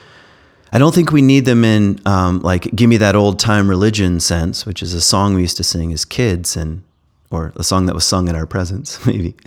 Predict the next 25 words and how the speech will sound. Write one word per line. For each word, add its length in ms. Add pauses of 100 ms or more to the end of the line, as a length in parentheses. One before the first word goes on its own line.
(520)
Um, 420 (1300)
like, 380
"Let's 260
just 240
do 180
it 120
the 80
way 440
that 460
we've 220
always 320
done." 180
That's 180
not 120
what 100
I 120
mean. 340
I 100
mean 380
the, 500
these 300 (100)
ancient 560 (680)
voices 600
of 140
wisdom 640